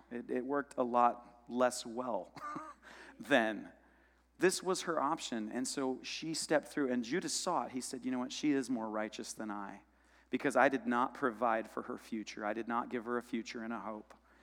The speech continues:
And she had to take these steps, and look at what God did. God looked in, and he said, "Tamar, Jesus Christ will come through you. I will honor my promise to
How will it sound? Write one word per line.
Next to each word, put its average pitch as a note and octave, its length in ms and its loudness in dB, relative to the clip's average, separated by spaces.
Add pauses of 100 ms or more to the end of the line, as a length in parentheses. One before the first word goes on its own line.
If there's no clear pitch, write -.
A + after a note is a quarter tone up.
(340)
And A#2+ 100 -6
she C3+ 140 2
had B2+ 160 2
to A2+ 60 -4
take A#2 220 -4
these A2+ 140 -6
steps, - 320 -6
and A#2+ 160 -4
look D3 140 -4
at D#3+ 60 -6
what C3 120 -2
God G#2+ 300 -2
did. G2+ 200 -6
God A#2+ 240 0
looked B2 220 -4
in, A#2 80 -2
and A2 100 -6
he A2+ 100 -6
said, G#2+ 280 -8 (480)
"Tamar, A#2+ 540 -4 (3000)
Jesus A2+ 340 -4
Christ A2 400 -6
will G#2 80 -12
come F#2+ 400 -6 (400)
through A2+ 340 -6
you. G2 380 -8
I C3+ 160 8
will C3 240 2
honor C3 380 2
my B2 240 2
promise B2 760 -4 (280)
to - 120 -8